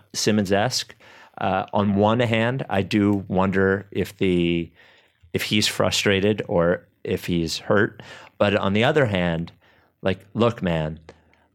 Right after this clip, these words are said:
I, I am going to accept the fact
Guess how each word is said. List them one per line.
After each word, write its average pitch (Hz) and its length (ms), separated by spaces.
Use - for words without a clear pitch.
I, 107 260
I 110 160
am 117 200
going 110 300
to 110 140
accept 113 500
the 104 100
fact - 600